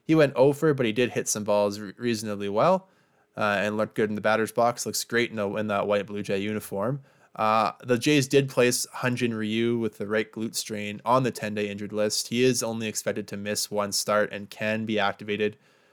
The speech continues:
for May sixth, which is the series finale in Oakland. Uh, Rowdy Tellez was optioned to the alternate training site,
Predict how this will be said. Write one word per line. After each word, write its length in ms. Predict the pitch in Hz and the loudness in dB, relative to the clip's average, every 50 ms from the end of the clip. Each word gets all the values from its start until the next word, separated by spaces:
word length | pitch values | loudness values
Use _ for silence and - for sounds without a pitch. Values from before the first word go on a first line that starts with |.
| _ _ _ | _ _ _
for 420 | - - - - 110 107 104 104 | -18 -14 -6 0 2 4 4 4
May 260 | 101 107 107 110 110 | 2 0 0 0 0
sixth, 540 | 104 - - - - - 117 120 131 131 - - | 0 0 -2 -2 -2 0 2 0 0 0 -4 -6
which 140 | 107 - | -6 -4
is 140 | 110 104 101 | -4 -6 -4
the 100 | 110 98 | -4 -6
series 460 | - - - - 113 107 107 104 - | -6 -6 -6 -4 -4 -4 -4 -4 -6
finale 460 | - - 104 101 98 101 104 104 101 98 | -8 -10 -8 -6 -4 -2 -2 -2 -2 -4
in 280 | - - 98 95 - - _ - | -6 -8 -10 -10 -12 -14 _ -2
Oakland. 480 | 110 127 131 131 - 160 170 185 190 - _ _ _ _ _ _ _ _ _ _ _ _ _ - | 0 0 0 0 0 -2 0 -2 -4 -8 _ _ _ _ _ _ _ _ _ _ _ _ _ -2
Uh, 240 | 107 104 101 104 - - | 2 4 4 4 2 2
Rowdy 380 | 107 110 117 117 131 143 147 | 2 4 6 6 6 6 4
Tellez 720 | 139 139 - 143 120 113 113 117 120 117 110 104 98 - | 0 0 2 2 4 4 6 6 6 4 4 2 -2 -2
was 180 | 101 101 95 - - | -4 -4 -4 -4 0
optioned 840 | 113 113 117 123 123 - - - - 101 - - - - - - - - | 4 4 4 4 4 0 -4 -6 -6 -8 -10 -12 -14 -14 -14 -14 -10 -10
to 180 | - - 113 | -8 -8 -6
the 100 | - 107 - | -8 -6 -2
alternate 500 | 98 107 107 110 - - 107 101 101 - | 0 2 2 0 0 -6 -12 -12 -12 -12
training 380 | - - 113 120 127 135 123 | -8 -6 -4 -2 -2 -2 -2
site, 400 | - - - 135 135 135 139 135 | -2 -2 0 0 0 0 0 -4